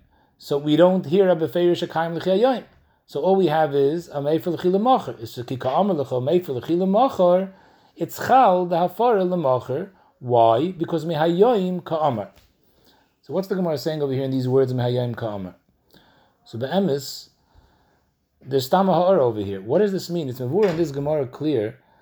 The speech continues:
that if a person just says, Mufer L'chi L'Macher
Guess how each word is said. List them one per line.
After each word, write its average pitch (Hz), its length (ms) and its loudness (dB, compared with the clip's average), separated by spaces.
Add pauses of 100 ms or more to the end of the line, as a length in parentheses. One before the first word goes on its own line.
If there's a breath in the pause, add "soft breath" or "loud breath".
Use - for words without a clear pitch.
(160 soft breath)
that 120 100 -8
if 113 100 -10
a 120 60 -8
person 151 560 -4
just 139 280 -4
says, 120 400 0 (100)
Mufer 165 300 -2
L'chi 135 200 -4
L'Macher 104 540 -6